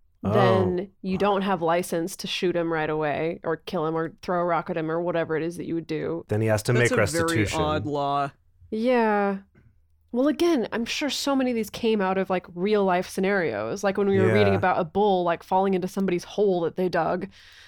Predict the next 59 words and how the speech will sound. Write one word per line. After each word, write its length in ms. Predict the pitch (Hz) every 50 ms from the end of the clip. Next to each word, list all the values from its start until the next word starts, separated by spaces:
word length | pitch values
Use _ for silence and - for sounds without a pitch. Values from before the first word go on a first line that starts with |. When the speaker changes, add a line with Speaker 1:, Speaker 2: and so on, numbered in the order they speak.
| - - -
Speaker 2:
It's 200 | - 220 - -
Speaker 1:
<laughs> 220 | 247 240 - -
Speaker 2:
like, 300 | 285 277 196 - - -
Speaker 3:
Yeah. 220 | 202 190 151 139 196
Speaker 1:
Right, 400 | 160 139 143 139 120 117 113 - - -
that's 300 | - 135 - 392 381 330
true. 160 | - - 143 127
Speaker 2:
I 60 | -
don't 140 | - - -
think 100 | - -
Speaker 3:
Good 80 | -
Speaker 2:
anyone 220 | - 233 233 226 208
was 100 | 202 202
Speaker 3:
point. 80 | -
Speaker 2:
sitting 180 | - - - 196
around 360 | 190 196 214 208 196 196 196
just 220 | 180 190 185 - -
conceptually 720 | - 214 202 - - - 254 240 - - - 196 202 202
coming 280 | 202 - 233 214 208 208
up 140 | 208 202 196
with 120 | 196 196
this 140 | 208 190 202
idea 440 | 190 180 185 160 214 214 202 190 180
of, 340 | 180 175 180 185 175 165
like, 320 | 175 175 180 180 170 - - -
you 100 | 208 190
know, 80 | 185
they 80 | 185 196
weren't 200 | 202 214 208 -
awake 300 | 190 190 196 196 190 196
at 60 | 190
night 160 | 180 175 180
being 120 | 202 185 190
like, 120 | 190 185
"But 120 | - -
what 120 | 175 226 262
if 80 | 262
my 120 | 247 226 214
bull 320 | 196 - 202 262 294 214
falls 280 | 196 - 214 214 226 233
into 160 | 247 226 254
a 80 | 247 220
hole 220 | 233 254 330 320
that 120 | 190 190
someone 320 | 185 - 190 180 185 185 190
dug?" 320 | 196 175 165 170 170 170
It's 140 | 190 185 -
like, 160 | 190 185 165
this 140 | 214 226 220
happened, 420 | - - 208 202 190 - 185 180 180
and 40 | 175
then 60 | 175
they 80 | 185 190
had 180 | 185 185 180
to 60 | - 175
figure 260 | - 185 180 180 180
this 160 | 180 170 -
stuff 260 | - - - - -
out. 300 | - - - - - -